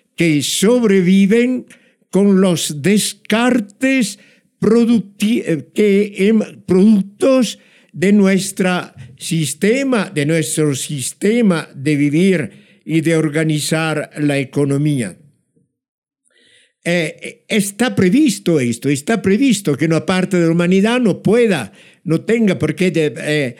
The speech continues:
es un sistema que se adapta sobre todo para los más eficientes, para los más eficientes. Yo mismo que tengo setenta y ocho años, eh, eh, que no conozco de, de tecnología,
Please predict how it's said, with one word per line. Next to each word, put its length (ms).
es 280
un 160
sistema 720
que 160
se 160
adapta 420
sobre 300
todo 420
para 220
los 280
más 300
eficientes, 1300
para 160
los 120
más 260
eficientes. 960
Yo 220
mismo 340
que 140
tengo 360
setenta 540
y 120
ocho 360
años, 380
eh, 180
eh, 420
que 140
no 300
conozco 500
de, 300
de 340
tecnología, 1000